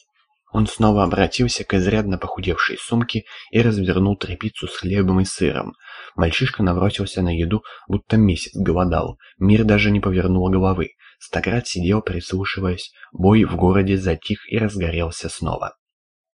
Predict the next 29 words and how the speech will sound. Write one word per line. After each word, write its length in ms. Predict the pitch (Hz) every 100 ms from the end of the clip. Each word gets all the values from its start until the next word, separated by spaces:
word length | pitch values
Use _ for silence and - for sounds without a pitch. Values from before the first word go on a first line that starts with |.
| _ _ _ _ _ _ _ _ _
«Мир, 380 | 101 98 82 - _ - _
а 80 | -
как 280 | - 131 -
ты, 260 | - 123 - -
маленькая, 480 | 120 123 98 90 87
оказалась 480 | 85 98 101 87 -
в 60 | 92
лесу?» 420 | 98 - - - _ _ _ _ _ _ -
Она 220 | 87 117
пожала 340 | 101 90 92 90
плечами. 560 | 92 - 85 82 - _ _ _ _ - _ _ _ _ _ _
«Мать 320 | - 135 147 120
бросила, 400 | 107 95 92 90
наверное». 600 | 90 87 90 92 87 - _ _ _ _ - -
«И 100 | -
ты 140 | 92 113
никогда 380 | 110 110 113
не 120 | 117 113
слыхала 400 | 110 - 113 110
ни 140 | 110
о 80 | 107
матери, 540 | 110 120 117 110 104 - - -
ни 100 | 101
о 60 |
том 160 | - 110
человеке, 560 | - 110 107 113 - -
что 180 | -
тебя 220 | - 104 107
нашел?» 440 | 110 - 139